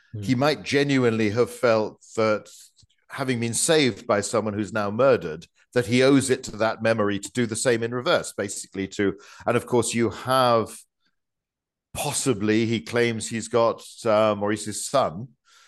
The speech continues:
Speaker 2: there early on. Now, whether it really is or not, because it depends on how literally you take the Roman sources, them all being murdered,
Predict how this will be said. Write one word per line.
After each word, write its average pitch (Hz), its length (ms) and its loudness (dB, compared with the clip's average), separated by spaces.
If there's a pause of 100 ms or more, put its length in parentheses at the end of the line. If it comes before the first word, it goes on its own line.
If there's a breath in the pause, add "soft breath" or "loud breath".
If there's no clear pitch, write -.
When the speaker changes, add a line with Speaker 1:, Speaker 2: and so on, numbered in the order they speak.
(560 soft breath)
Speaker 2:
there 104 320 0
early 107 360 4
on. 104 380 0
Now, 104 140 -4
whether 120 260 2
it 120 180 -2
really 120 360 4
is 117 160 -2
or 113 140 2
not, 110 340 -6
because 107 180 -10
it 113 80 -8
depends 110 300 -2
on 107 80 -2
how 117 180 0
literally 113 400 -2
you 110 80 -2
take 113 220 -2
the 107 60 -6
Roman 110 280 0
sources, 107 380 -8
them 107 100 -6
all 107 140 0
being 104 260 -2
murdered, 110 400 0